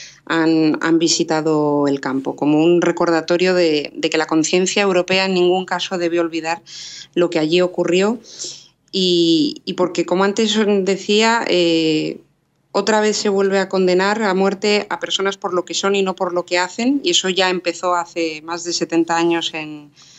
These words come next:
con la Shoah. Y por lo tanto, no, no hemos terminado de erradicar ese, ese virus del, del fanatismo totalitario, que se puede vestir de formas muy diferentes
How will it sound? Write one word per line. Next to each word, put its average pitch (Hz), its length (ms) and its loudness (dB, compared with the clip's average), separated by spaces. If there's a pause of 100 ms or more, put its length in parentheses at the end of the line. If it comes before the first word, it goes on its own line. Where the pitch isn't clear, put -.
(220)
con 175 160 0
la 160 120 2
Shoah. 151 380 -2 (800)
Y 180 140 2
por 165 180 0
lo 160 100 2
tanto, 170 1000 0 (140)
no, 170 340 2
no 196 200 2
hemos 214 260 0
terminado 185 520 2
de 185 80 2
erradicar 175 520 0
ese, 170 560 0 (420)
ese 185 260 0
virus 180 360 2
del, 170 380 2
del 160 160 0
fanatismo 175 880 0
totalitario, 175 800 0 (120)
que 160 180 -2
se - 160 -4
puede 175 200 0
vestir 170 340 0
de 170 100 2
formas 170 400 -2
muy 170 120 2
diferentes 165 680 -2